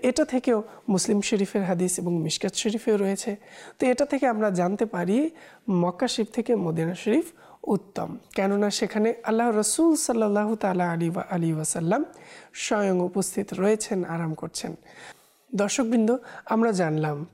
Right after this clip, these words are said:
প্রিয় মদিনা শরীফ মক্কা শরীফ থেকেও উত্তম। সুবহানাল্লাহ, সুবহানাল্লাহ। এভাবে উলামাদের মাঝে এ বিষয়ে মতানৈক্য রয়েছে। কেউ বলেছেন,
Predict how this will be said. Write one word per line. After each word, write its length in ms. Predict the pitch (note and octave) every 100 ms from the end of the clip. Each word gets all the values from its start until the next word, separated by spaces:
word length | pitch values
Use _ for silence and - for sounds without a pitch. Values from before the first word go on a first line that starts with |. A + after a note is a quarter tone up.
| -
প্রিয় 220 | A3+ G#3+
মদিনা 520 | F#3 E3 F3 E3+ E3 - -
শরীফ 460 | - - F3 E3+ E3 - _ F3
মক্কা 340 | F3 E3+ G3+
শরীফ 280 | - F3 F3
থেকেও 360 | - E3+ G3+ B3+ - - - -
উত্তম। 420 | E3 - - D3
সুবহানাল্লাহ, 680 | D3+ - D#3+ - D#3+ D3+ D#3
সুবহানাল্লাহ। 640 | F3 - E3 F3+ E3+ E3+ C4+ - - -
এভাবে 460 | - G#3+ B3 B3+ A#3+ A#3+ - - -
উলামাদের 520 | - F#3+ F#3+ F#3 F#3
মাঝে 420 | E3+ E3 - F#3 F3+ - -
এ 140 | - D3+
বিষয়ে 540 | D#3 - E3 D#3+ F#3 - - - -
মতানৈক্য 540 | E3 - E3+ E3 -
রয়েছে। 480 | A#3+ A3 G#3+ - G#3+ G#3 -
কেউ 200 | F#3+ F3
বলেছেন, 600 | E3 E3+ E3+ F#3 F3